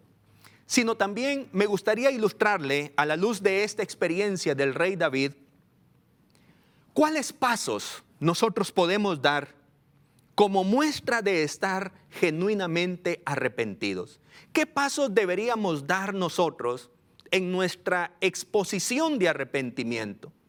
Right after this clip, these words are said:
Para que usted y yo lleguemos a demostrar genuinamente que estamos arrepentidos y entonces venga ese alivio a nuestro ser, a nuestra alma,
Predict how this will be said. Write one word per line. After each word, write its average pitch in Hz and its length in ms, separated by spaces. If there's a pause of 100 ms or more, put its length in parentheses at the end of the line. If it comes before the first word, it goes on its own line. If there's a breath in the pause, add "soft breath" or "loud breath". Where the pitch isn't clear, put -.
(560)
Para 185 180
que 202 140
usted 294 320
y 247 80
yo 247 260
lleguemos 214 540
a 202 80
demostrar 185 840 (200 loud breath)
genuinamente 220 1000
que 165 180
estamos 214 460
arrepentidos 180 880
y 202 140
entonces 185 920 (200 loud breath)
venga 226 500
ese 240 480
alivio 180 720
a 160 100
nuestro 160 440
ser, 220 440 (160 loud breath)
a 175 80
nuestra 165 600
alma, 185 460